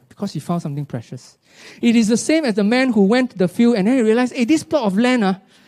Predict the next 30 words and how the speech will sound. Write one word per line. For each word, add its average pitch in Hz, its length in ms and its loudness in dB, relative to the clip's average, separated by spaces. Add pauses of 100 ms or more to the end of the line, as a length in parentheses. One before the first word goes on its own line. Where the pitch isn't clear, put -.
(200)
got 214 160 -4
one 277 160 0
treasure 240 360 0
box 214 280 -4
in, 170 320 -4
inside 175 360 -4
there. 165 240 -2 (840)
If 185 100 -6
I 180 60 -2
can 196 160 0
buy 226 180 0
this 254 200 -2
land, 233 200 0
uh, 160 140 -4
I 151 120 -4
get 196 280 -6
the 143 100 -6
treasure 151 320 -6
box." - 400 -12 (460)
So 302 140 -4
he 254 60 0
sold 262 220 -2
everything 214 300 -2
he 180 80 0
had 170 220 -2
to 156 80 -4
buy 165 420 -4
the 139 80 -8
plot 170 260 -8
of 156 240 -8